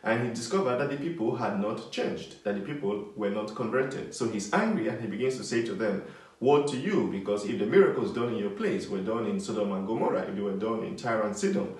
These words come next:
those cities would have repented and they would not have been destroyed." So you think that you're going to be elevated above all the regions, uh, you Capernaum? No, you're going to go down into the nether world, and so on and so forth.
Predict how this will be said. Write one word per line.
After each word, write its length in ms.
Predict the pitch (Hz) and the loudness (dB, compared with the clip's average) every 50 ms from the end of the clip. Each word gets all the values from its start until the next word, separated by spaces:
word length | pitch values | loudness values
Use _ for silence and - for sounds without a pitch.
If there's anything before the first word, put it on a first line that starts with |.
| - - - - - | -14 -18 -18 -8 -2
those 200 | 135 147 147 139 | 0 0 2 2
cities 300 | 151 196 190 147 98 - | 4 2 2 2 0 -2
would 100 | 92 - | -2 -4
have 120 | - - | -2 -2
repented 540 | - - - - 165 180 185 170 - 92 - | -4 -4 0 2 2 2 4 2 0 -2 -2
and 120 | 185 190 - | -2 -2 -2
they 40 | |
would 160 | - 101 98 98 | -2 -4 -4 -2
not 200 | 120 233 226 - | -2 -2 -2 -2
have 140 | 110 98 | -4 -2
been 120 | 98 98 98 | -2 -2 -2
destroyed." 600 | 95 - - - - 170 139 123 117 117 101 - - - - - - - - - | -2 -4 -8 -6 -4 -2 -2 -2 -2 -4 -8 -10 -14 -20 -20 -20 -18 -18 -18 -14
So 380 | - - 135 123 123 117 104 101 | -8 0 2 4 6 6 4 4
you 200 | 113 120 117 - | 2 0 0 0
think 180 | 139 135 131 | 0 2 2
that 160 | 123 120 110 113 | 4 2 4 4
you're 140 | 117 113 | 2 2
going 160 | 117 117 120 117 | 2 2 0 0
to 80 | 113 | 0
be 80 | 113 113 | 2 2
elevated 420 | 110 107 104 110 113 113 - 98 | 4 4 4 4 4 4 2 2
above 260 | 110 107 104 110 107 | 0 2 2 2 4
all 140 | 110 107 104 | 4 2 2
the 80 | 101 101 | 2 0
regions, 680 | 101 104 104 101 110 110 117 120 117 - - - - - | -2 -2 -2 -2 -2 -2 -2 -2 -4 -6 -8 -10 -8 -6
uh, 60 | 104 | -4
you 200 | 98 101 110 113 | -4 -2 -2 -2
Capernaum? 680 | 110 113 - 104 117 117 127 143 - - - - - 127 | -4 -4 -4 -2 -2 -2 -2 0 -2 -2 -2 -4 -4 0
No, 200 | 156 185 180 - | 4 4 4 4
you're 180 | - 98 98 98 | 4 0 0 0
going 200 | 113 113 117 113 117 | 0 0 0 0 -2
to 80 | 113 | -4
go 180 | 95 98 110 110 | -4 -2 -2 -2
down 380 | 110 - 160 170 - 101 101 98 | -2 0 -2 0 0 0 -2 -2
into 140 | 95 - | -4 -4
the 60 | 98 95 | -4 -2
nether 300 | 98 104 98 - - - | -2 -2 0 -2 -2 -2
world, 300 | - - - - - 107 | 0 0 0 0 0 0
and 100 | 104 101 | -2 0
so 140 | 110 113 | 0 0
on 80 | 113 110 | 0 0
and 80 | 107 - | 0 0
so 100 | 127 123 | -2 -2
forth. 380 | - 208 190 120 98 - - | 2 2 2 2 2 0 -4